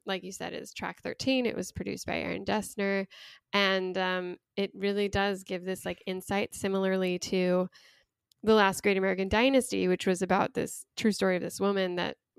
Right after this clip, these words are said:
uh, history has forgotten. And here she gets to kind of give the same treatment to another woman who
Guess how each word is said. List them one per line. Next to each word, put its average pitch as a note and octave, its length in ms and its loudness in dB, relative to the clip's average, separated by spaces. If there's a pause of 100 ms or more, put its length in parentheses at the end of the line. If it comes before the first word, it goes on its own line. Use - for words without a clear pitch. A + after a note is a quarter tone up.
(180)
uh, - 40 -14 (200)
history G3 360 -2
has F3+ 140 -6
forgotten. F3+ 540 -2 (420)
And G3+ 160 2
here G3+ 280 4
she F#3+ 260 0
gets F#3+ 300 -4
to F3+ 500 -4 (440)
kind F#3+ 220 -2
of F3+ 80 -6
give F3+ 140 -2
the F3+ 100 -4
same F3+ 260 -6
treatment - 580 -6
to F3+ 360 -2
another F3 380 -4
woman F3 320 -4
who F3 300 -4